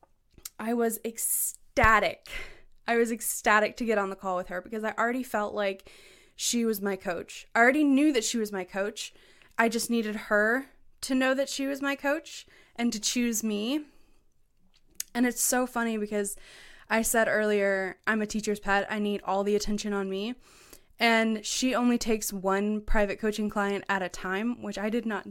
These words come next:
know when I got on the call with her. So it just felt so aligned. It just felt, if, if everything, everything fell into place. And even though I'm scared shitless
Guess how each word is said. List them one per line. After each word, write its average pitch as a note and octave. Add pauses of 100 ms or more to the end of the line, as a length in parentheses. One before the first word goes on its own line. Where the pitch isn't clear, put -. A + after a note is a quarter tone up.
know A3 (600)
when G#3+
I G#3
got G3+
on G3+
the F#3+
call B3+
with A3
her. F#3+ (880)
So C4+
it C4
just C#4
felt D4
so -
aligned. G3+
It G3+
just -
felt, A#3+
if, - (100)
if B3 (140)
everything, D4+ (600)
everything D4+
fell C4
into C4
place. A#3 (1500)
And A3+
even C4
though C#4
I'm C4
scared G#3+
shitless -